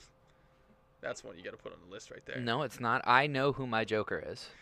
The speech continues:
Speaker 1: You know what? Actually, I say that because of the movie itself, which is okay, but, uh, I wasn't a big fan either, really. I mean, yeah, it's, I'm the
Speaker 2: I
Speaker 1: same as
Speaker 2: know
Speaker 1: you.
Speaker 2: who
Speaker 1: It's
Speaker 2: my
Speaker 1: like,
Speaker 2: Joker
Speaker 1: yeah,
Speaker 2: is.
Speaker 1: I got my Heath Ledger. I didn't need this movie. I didn't want it.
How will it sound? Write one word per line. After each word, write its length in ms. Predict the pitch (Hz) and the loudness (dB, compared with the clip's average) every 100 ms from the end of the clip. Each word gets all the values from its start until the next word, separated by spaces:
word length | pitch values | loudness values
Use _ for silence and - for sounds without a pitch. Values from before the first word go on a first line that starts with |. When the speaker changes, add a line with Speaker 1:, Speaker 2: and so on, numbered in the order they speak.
| - - | -20 -4
Speaker 1:
You 80 | 165 | 6
know 100 | 247 | 10
what? 120 | 277 | 10
Actually, 520 | 214 214 - 233 220 | 12 10 8 2 4
I 140 | 156 165 | 8 8
say 340 | - 208 233 | 8 8 8
that 340 | 220 220 196 - 147 131 | 10 10 10 8 -6 -4
because 440 | 147 - 156 151 | -2 8 8 8
of 140 | 147 131 | 2 2
the 80 | |
movie 340 | 131 135 135 135 | -2 -2 0 0
itself, 460 | 123 139 131 127 | 4 6 6 6
which 240 | 131 120 - _ - | -2 -4 -6 _ -6
is 220 | 139 120 - | -4 -4 -2
okay, 600 | 123 - 131 127 143 165 - _ _ _ _ - | -2 2 6 6 6 -2 -12 _ _ _ _ 4
but, 260 | 131 123 | 8 8
uh, 320 | 123 120 120 117 - _ _ - | 8 4 0 -4 -8 _ _ -10
I 80 | 247 | -6
wasn't 280 | 302 330 269 | -6 -4 -4
a 60 | |
big 200 | 254 254 | -2 -4
fan 240 | - 240 240 | 0 0 0
either, 200 | 208 127 | -4 -4
really. 340 | 117 113 123 - - | -4 -6 -8 -12 -2
I 80 | 160 | 2
mean, 160 | 202 214 | 2 10
yeah, 180 | 254 | 10
it's, 220 | 143 147 - | 10 6 4
I'm 140 | 196 247 | 6 6
the 40 | 233 | 10
Speaker 2:
I 140 | 175 175 | 12 12
Speaker 1:
same 80 | |
as 60 | 175 | 12
Speaker 2:
know 60 | 175 | 10
Speaker 1:
you. 60 | |
Speaker 2:
who 60 | 160 | 10
Speaker 1:
It's 120 | 170 | 10
Speaker 2:
my 60 | 147 | 8
Speaker 1:
like, 80 | 135 | 10
Speaker 2:
Joker 360 | 123 113 120 | 8 6 8
Speaker 1:
yeah, 160 | 117 151 | 10 10
Speaker 2:
is. 40 | 131 | 10
Speaker 1:
I 100 | 175 | 10
got 160 | 196 | 10
my 100 | 180 | 8
Heath 240 | 170 175 156 | 4 4 6
Ledger. 240 | 151 139 | 6 8
I 80 | 147 | 8
didn't 180 | 160 143 | 8 4
need 180 | 165 | 0
this 200 | 151 156 | 2 0
movie. 240 | 156 151 151 | 0 4 6
I 80 | 139 | 6
didn't 140 | 131 | 6
want 200 | 139 147 | 6 6
it. 140 | 143 | 6